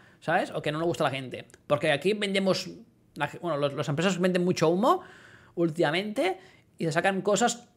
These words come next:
chapuzas, las cuales, eh, son injugables o son aburridísimas. Se verá-, se verán preciosas, pero son aburridísimas. Así que no quiero jugar un juego aburrido,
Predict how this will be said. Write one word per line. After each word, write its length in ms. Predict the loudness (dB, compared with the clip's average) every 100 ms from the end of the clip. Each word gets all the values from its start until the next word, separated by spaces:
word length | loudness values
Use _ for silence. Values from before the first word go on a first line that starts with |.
| 0
chapuzas, 720 | 4 6 6 6 4 2 -4
las 140 | -6 2
cuales, 320 | 2 2 2
eh, 300 | 2 2 2
son 160 | -2 -2
injugables 720 | -2 0 4 4 4 0 2
o 300 | 4 6 4
son 140 | 4
aburridísimas. 800 | 2 2 -2 -2 -2 -2 -2 -4
Se 120 | -4
verá-, 320 | -2 2 2 4
se 80 |
verán 200 | 2 2
preciosas, 560 | 0 -2 0 2 2 0
pero 100 | -2
son 100 | 0
aburridísimas. 720 | 2 2 2 0 0 0 -2
Así 160 | -4 -4
que 60 | -2
no 100 | 0
quiero 160 | 2
jugar 180 | 6 6
un 100 | 6
juego 240 | 2 2
aburrido, 680 | 2 2 2 2 2 4 2